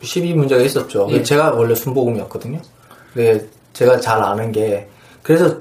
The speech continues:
Speaker 1: 이름을 조다윗으로 바뀐 거잖아, 바꾼 거잖아요. 그래서 자기가 그 이야기, 얘기하고 있었던 그 구원론 있잖아요. 그 구-, 주-, 구원론을 철회하겠다라고 그 사인했어요.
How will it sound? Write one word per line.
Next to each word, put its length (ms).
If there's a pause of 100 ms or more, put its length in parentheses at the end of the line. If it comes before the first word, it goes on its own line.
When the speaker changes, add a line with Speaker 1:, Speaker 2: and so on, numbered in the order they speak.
(180)
Speaker 1:
이름을 340
조다윗으로 520
바뀐 260
거잖아, 340
바꾼 300
거잖아요. 520 (460)
그래서 160
자기가 720
그 500 (260)
이야기, 280
얘기하고 600
있었던 320
그 160
구원론 500
있잖아요. 640 (360)
그 180
구-, 80 (140)
주-, 240
구원론을 720
철회하겠다라고 1300 (100)
그 500 (480)
사인했어요. 960